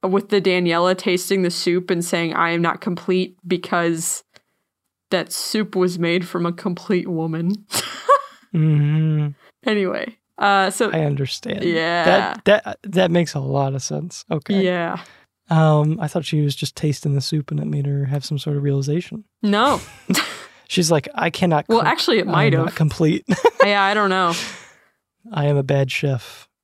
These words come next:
Speaker 2: I am not complete."
Speaker 1: Yeah, good pasta will do that to you. <laughs>
Speaker 2: <laughs> All right. So after, after she gets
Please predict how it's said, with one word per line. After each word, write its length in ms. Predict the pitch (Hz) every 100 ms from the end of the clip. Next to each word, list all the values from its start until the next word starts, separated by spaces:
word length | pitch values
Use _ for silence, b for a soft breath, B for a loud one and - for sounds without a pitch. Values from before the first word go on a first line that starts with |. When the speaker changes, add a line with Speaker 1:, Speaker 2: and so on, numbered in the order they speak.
| _
Speaker 2:
I 120 | 139
am 120 | 135
not 200 | 131 160
complete." 100 | 202
Speaker 1:
Yeah, 120 | 202
good 220 | 185 254 -
pasta 380 | 202 208 -
will 120 | 180 170
do 160 | 190
that 160 | 180 165
to 100 | -
you. 180 | 156 156 - - B B B B _ _
<laughs> 0 |
Speaker 2:
<laughs> 1700 | 185 - - - 214 196 - 190 - - - 165 156 - - - _ -
All 120 | 190
right. 240 | 165 185
So 300 | - 180 170
after, 480 | 170 196 190 240 202
after 240 | 185 185 185
she 220 | - 185
gets 340 | 180 - -